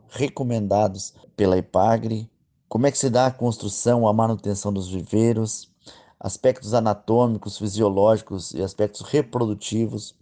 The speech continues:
desses animais, dos peixes, preparo do berçário, do viveiro de engorda, manejo de aclimatação, povoamento,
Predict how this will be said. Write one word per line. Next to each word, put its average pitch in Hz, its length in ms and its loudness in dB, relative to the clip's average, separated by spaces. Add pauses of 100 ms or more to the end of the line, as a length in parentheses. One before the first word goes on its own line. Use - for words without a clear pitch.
(160)
desses 92 320 -12
animais, 98 720 -2 (180)
dos - 180 -16
peixes, 110 640 -2 (460)
preparo 139 720 4 (500)
do 98 320 -2
berçário, 107 640 2
do 98 100 -2
viveiro 95 340 0
de 87 100 -8
engorda, 107 640 2 (720)
manejo 113 580 2
de 92 360 -6 (280)
aclimatação, 107 1080 2
povoamento, 98 1300 -2